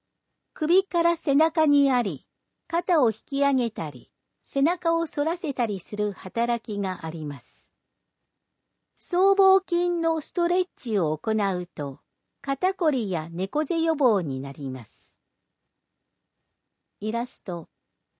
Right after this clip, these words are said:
人の上半身のシルエットに、僧帽筋の位置が示してあります。僧帽筋は、首や肩から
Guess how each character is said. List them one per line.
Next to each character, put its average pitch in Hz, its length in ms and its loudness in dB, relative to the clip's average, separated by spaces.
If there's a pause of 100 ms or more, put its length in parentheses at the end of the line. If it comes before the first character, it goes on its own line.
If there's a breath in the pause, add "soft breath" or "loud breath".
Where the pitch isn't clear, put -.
(340)
人 - 340 -4
の 294 260 4
上 311 280 -2
半 349 240 0
身 262 240 0
の 214 140 2
シ - 200 -6
ル 254 180 0
エ 190 40 2
ッ 190 80 -8 (120)
ト 139 140 -6
に、 131 300 -8 (260)
僧 349 380 -2
帽 339 240 2
筋 311 240 -4
の 285 280 4
位 247 60 -2
置 269 240 -4
が 160 180 -2
示 240 380 -6
し - 60 -20
て 180 180 -6
あ 131 60 -8
り 143 120 -12
ま 131 160 -6
す。 - 320 -20 (1000)
僧 349 360 -2
帽 349 260 4
筋 302 420 0
は、 247 280 0 (440)
首 285 340 -2
や 277 220 2 (120)
肩 320 280 -4
か 180 160 -4
ら 143 200 -10